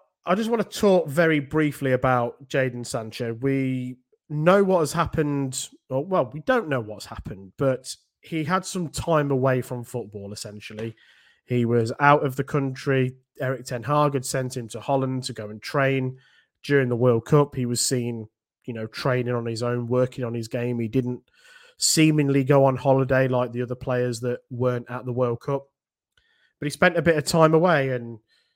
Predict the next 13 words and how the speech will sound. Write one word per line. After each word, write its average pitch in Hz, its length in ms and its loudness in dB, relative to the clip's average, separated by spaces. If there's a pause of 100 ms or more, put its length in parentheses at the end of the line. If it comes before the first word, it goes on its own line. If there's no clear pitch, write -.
(140)
you 202 80 -2
know, 208 120 2
there 233 140 4
has 233 120 2
been 202 240 2
talk 175 460 6
of 143 180 2
maybe 143 380 0
it 131 120 -4
was 123 360 -6 (160)
mental 120 380 -10
health 147 320 -2
related. 143 640 0